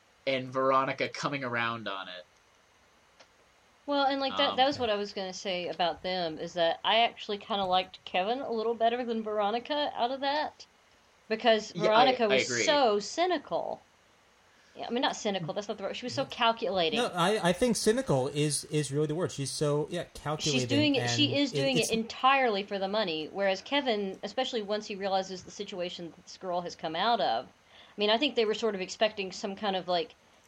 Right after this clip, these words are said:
Speaker 2: inner city punk that they were gonna have to lock in the room so they wouldn't steal everything they own.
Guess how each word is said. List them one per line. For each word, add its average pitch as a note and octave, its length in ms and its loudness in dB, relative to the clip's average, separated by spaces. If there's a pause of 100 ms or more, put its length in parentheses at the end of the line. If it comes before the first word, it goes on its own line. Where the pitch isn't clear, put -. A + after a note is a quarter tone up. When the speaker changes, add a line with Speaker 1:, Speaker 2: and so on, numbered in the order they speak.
(300)
Speaker 2:
inner A#3 260 4
city G#3+ 580 0
punk A#3 440 2 (140)
that F#3+ 180 -4
they G3 100 4
were G3 100 -2
gonna F#3+ 140 2
have G3 220 2
to F#3 160 2
lock F#3+ 340 4
in F#3+ 80 -2
the F3+ 80 -2
room G3 340 -2
so F3+ 320 -4
they F3 180 -6
wouldn't F3+ 340 -6
steal G3+ 580 -2
everything F#3+ 380 -4
they F3+ 180 -2
own. D#3+ 420 -2